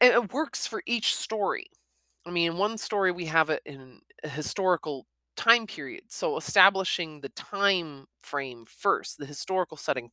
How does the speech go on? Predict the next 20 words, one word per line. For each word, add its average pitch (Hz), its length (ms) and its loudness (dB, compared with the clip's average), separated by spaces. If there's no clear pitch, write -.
first, 185 340 -2
makes 208 220 -4
sense - 340 2
because 156 380 -6
that 175 260 8
way 175 160 0
your 151 360 -6
readers 156 440 -10
are 139 140 -2
able 143 300 -6
to - 240 -10
understand 127 480 -6
what 135 120 2
is 127 200 -2
normal 160 720 4
for 135 200 -10
that 117 340 4
world 143 640 6
versus 147 600 4
the 135 440 -2